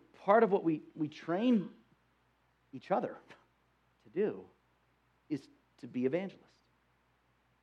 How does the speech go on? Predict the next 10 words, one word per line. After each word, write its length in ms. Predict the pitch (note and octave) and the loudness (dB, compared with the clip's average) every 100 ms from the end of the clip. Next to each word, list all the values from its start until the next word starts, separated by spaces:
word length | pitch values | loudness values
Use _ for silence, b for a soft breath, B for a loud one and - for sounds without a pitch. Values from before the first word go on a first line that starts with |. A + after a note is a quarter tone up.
| _ _ | _ _
So, 220 | E3 B2 b b _ _ _ _ _ _ _ _ _ _ | 0 0 b b _ _ _ _ _ _ _ _ _ _
so 60 | C#3 | -6
we're 100 | C#3 | -2
called 220 | F3 F3+ | 0 2
to 60 | D3+ | 2
make 220 | D3+ D3+ | 2 0
disciples 580 | C3 E3+ F3 A2+ C#3 - - _ _ _ _ _ _ _ _ | -2 0 0 0 -4 -4 -14 _ _ _ _ _ _ _ _
who 60 | C3+ | -4
make 220 | C3 B2+ | -2 -4
disciples 540 | A#2 E3+ D#3+ D3+ G2+ | -4 0 0 -2 -10